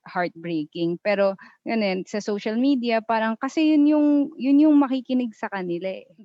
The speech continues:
To discredit the story of the survivor just because the space isn't the quote-unquote right space is, yun, a false moral ascendancy. Yung parang tone policing, di ba? Parang, ku-,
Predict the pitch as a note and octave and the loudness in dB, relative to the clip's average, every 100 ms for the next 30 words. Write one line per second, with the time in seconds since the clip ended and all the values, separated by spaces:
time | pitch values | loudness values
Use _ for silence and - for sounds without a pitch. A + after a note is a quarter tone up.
0 | _ C#4+ D4+ - - D4+ D4 D#4 D4 - | _ 0 0 0 0 2 4 2 2 2
1 | C4+ B3 B3 A#3+ B3 - B3 G#3+ G3 G3+ | 2 2 2 0 0 2 0 -2 -4 0
2 | F#3+ F#3 F#3+ G3 A#3+ A#3 A3+ A#3 A3 G#3 | 0 0 -2 0 -2 -2 -4 -6 -4 -4
3 | - - - - - A#3 A3 - - A3+ | -6 -16 -20 -20 -4 -4 -4 -6 -4 -2
4 | A3 - - A#3 A#3+ A3 - G3+ F#3+ F#3+ | -2 -6 -8 -6 -4 -6 -6 -4 -4 -6
5 | _ - A3+ - G#3 G#3+ G3+ F#3 - F#3 | _ 0 0 0 -4 -4 -4 -8 -10 -4
6 | F#3+ G3+ - - - - F#3 F3 F3+ - | -2 -2 -4 -14 -16 -10 -6 -6 -8 -18
7 | - _ _ _ _ _ _ _ C#4+ C#4+ | -20 _ _ _ _ _ _ _ -2 -2
8 | - - _ B3 E4 C4+ - - D4 - | -6 -20 _ 0 2 2 -2 -6 -6 0
9 | D4 D4 C#4+ C4+ A#3+ A#3+ A#3 - A3+ G#3+ | 2 2 2 0 2 2 0 -2 -4 -6
10 | G3+ G3 G3 F3+ - F3+ E3+ E3 - - | -4 -4 -6 -8 -12 -8 -8 -10 -16 -14
11 | - F4 G4+ G#4+ A4 G4+ E4+ D#4 D4 D4+ | -2 2 2 2 0 0 6 6 6 2
12 | A#3+ A3 - G3+ G#3 G3+ F3+ F#3 B3 C4+ | 0 -2 -4 -4 -2 0 0 0 0 0
13 | C#4 - G4 - _ - D#4+ | -2 -8 -20 -20 _ -2 -2